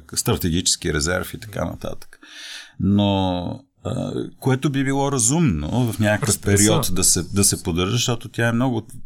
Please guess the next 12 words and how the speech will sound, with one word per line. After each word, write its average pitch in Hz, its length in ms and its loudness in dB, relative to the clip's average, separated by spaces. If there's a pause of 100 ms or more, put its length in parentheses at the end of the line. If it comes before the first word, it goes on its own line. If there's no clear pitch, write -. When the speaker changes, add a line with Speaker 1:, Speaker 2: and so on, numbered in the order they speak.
(180)
Speaker 1:
ценна 123 380 2
централа, 104 560 0
тъй 120 140 -4
като - 180 -20
тя 117 140 2
може 107 240 2
да 98 80 -2
работи 95 440 -4 (220)
при 104 280 -2
две 98 220 0
и 98 40 2
двеста, 101 420 0